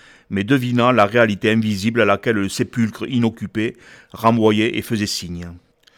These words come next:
Enfin, il existe une troisième cause à la vivacité de la foi du disciple bien-aimé. Ayant hébergé la Vierge chez elle, chez lui, comme Jésus le lui avait demandé,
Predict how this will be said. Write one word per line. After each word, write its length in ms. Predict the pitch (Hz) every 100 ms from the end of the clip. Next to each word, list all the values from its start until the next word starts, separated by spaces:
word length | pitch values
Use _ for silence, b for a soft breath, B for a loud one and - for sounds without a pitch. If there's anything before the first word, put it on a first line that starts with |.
| B B B
Enfin, 400 | 110 110 - 139
il 160 | 139 117
existe 360 | 113 107 127 -
une 160 | 113
troisième 360 | - 117 120 107
cause 300 | - 127 120
à 40 |
la 80 | 107
vivacité 580 | 98 110 107 - 104 120
de 100 | 104
la 100 | 95
foi 280 | - 123 117
du 100 | 101
disciple 400 | 98 - 113 101
bien-aimé. 540 | 117 107 95 87 87 _ _ B B B B
Ayant 260 | 120 131
hébergé 440 | 147 131 120 110 127
la 100 | 113
Vierge 320 | 110 123 113
chez 220 | 107 123
elle, 380 | 98 101 110 123 - _ _ b
chez 200 | - -
lui, 360 | 107 110 285 - b b b b
comme 240 | 110 113
Jésus 340 | 110 117 113 127
le 120 | 107
lui 200 | 104 113
avait 160 | 104
demandé, 540 | 104 104 92 92 98